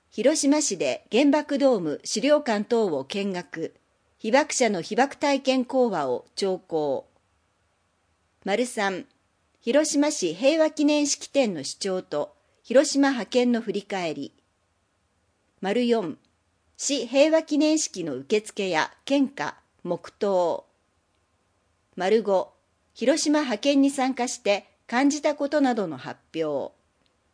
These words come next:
定員十二人、原則各学年三人、作文選考あり。費用三千円。申し込み、五月一日金曜から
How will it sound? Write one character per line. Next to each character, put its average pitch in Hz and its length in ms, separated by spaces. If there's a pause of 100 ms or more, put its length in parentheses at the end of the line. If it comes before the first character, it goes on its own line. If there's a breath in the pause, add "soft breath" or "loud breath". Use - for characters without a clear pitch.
(920)
定 254 200
員 214 440 (120)
十 233 220
二 294 180
人、 165 360 (640)
原 277 180
則 247 480
各 294 220
学 175 260
年 226 200
三 214 340
人、 147 260 (540)
作 247 360
文 294 220
選 302 240
考 147 320
あ 160 80
り。 131 220 (1300)
費 285 140
用 214 340 (160)
三 240 320
千 214 280
円。 160 320 (1080)
申 269 180
し - 120
込 240 160
み、 202 280 (460)
五 262 140
月 311 240
一 254 240
日 247 240
金 277 240
曜 269 200
か 196 140
ら 139 260